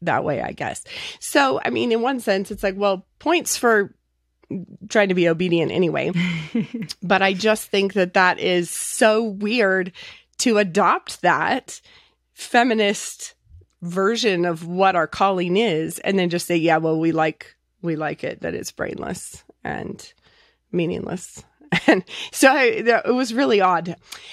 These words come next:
Speaker 1: And I just remember feeling like that was such a strange thing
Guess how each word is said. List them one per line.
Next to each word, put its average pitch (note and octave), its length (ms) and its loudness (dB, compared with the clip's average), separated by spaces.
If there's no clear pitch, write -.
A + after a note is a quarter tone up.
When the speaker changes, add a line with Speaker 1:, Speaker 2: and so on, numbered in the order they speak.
Speaker 1:
And G#3 160 2
I A3 80 4
just G#3+ 200 -4
remember A3 360 0
feeling G3+ 440 0
like F3+ 200 -2
that F#3 100 0
was F3+ 140 -4
such G3 240 -2
a G3+ 80 0
strange G#3+ 720 -2
thing F#3 480 0